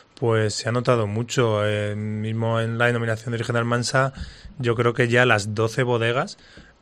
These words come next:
eh, están con tienda online y están vendiendo a través de su página web. O sea, al final es, es una noticia buena de que,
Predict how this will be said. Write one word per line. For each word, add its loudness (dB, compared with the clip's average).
eh, -2
están -2
con 0
tienda 2
online 4
y 4
están 0
vendiendo 2
a 0
través -2
de -2
su -8
página 0
web. -2
O -8
sea, -6
al -8
final -8
es, -12
es -4
una 2
noticia 2
buena 2
de 0
que, 0